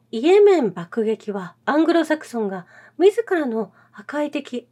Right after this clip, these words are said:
目的のためにこの地域の情勢をエスカレートされるという名目で、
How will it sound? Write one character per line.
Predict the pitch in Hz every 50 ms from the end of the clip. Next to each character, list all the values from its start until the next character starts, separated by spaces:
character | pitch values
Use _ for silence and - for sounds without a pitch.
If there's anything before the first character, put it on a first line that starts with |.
| _ _ _
目 | 214 208 208 - -
的 | - - 403 392 - 415
の | 403 415 403
た | - 392
め | 370 370 403 359
に | 294 277 277 277 262
こ | - - 247
の | 254 269
地 | 254 - - 294 285
域 | 277 - 240
の | 226 220 208
情 | 214 226 226
勢 | 233 226 - 233 220 226
を | 226 220 220 214 _ _ _ _ _ _ _
エ | 226 240
ス | 226 - -
カ | - 330
レ | 359 370 381
ー | 370
ト | 302 269
さ | - - 247
れ | 240 254
る | 247
と | 247 - 233
い | 226 226 233
う | 226
名 | 220 220 220 220
目 | 220 214 214 - 208
で、 | 202 202 196 185